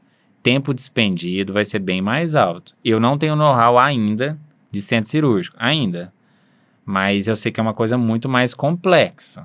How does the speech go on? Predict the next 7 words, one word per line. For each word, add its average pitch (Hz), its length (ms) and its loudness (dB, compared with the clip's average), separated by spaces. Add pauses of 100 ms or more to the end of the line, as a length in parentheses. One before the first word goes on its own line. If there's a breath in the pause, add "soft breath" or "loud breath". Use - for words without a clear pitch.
Você - 200 -14
lida 98 240 -2
com 107 160 -6
coisas 110 320 -2
muito 117 540 0
mais 151 260 0
sensíveis. 190 880 -6